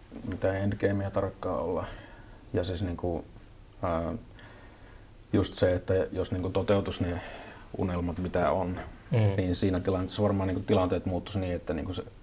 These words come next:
Speaker 1: se olisikin ihan perässä sitä olla siinä tilanteessa, kun kaikki unelmat on toteutunut.
Speaker 2: Mm.
Speaker 1: Että niinku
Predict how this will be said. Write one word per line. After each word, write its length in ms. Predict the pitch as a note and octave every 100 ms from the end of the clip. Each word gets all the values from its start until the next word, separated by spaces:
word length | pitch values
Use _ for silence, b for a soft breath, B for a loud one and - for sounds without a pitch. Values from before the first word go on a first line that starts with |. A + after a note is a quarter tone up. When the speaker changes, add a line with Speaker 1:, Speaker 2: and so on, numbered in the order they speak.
| G#2+ -
Speaker 1:
se 140 | -
olisikin 260 | - - C2+
ihan 160 | E2
perässä 340 | D#2+ F2+ - -
sitä 140 | -
olla 160 | C#2+ -
siinä 260 | - - - B B B B B B B B B B -
tilanteessa, 480 | G#2+ G2+ F#2+ F#2 G2+
kun 180 | G2
kaikki 280 | G2 F#2+ -
unelmat 440 | F#2 F#2+ F2+ - F2+
on 80 | E2
toteutunut. 560 | F2+ F2+ D#2 - F2+ B B B B
Speaker 2:
Mm. 300 | C#3+ G#2 F#2+ - - -
Speaker 1:
Että 260 | - -
niinku 440 | - - B1+ B1+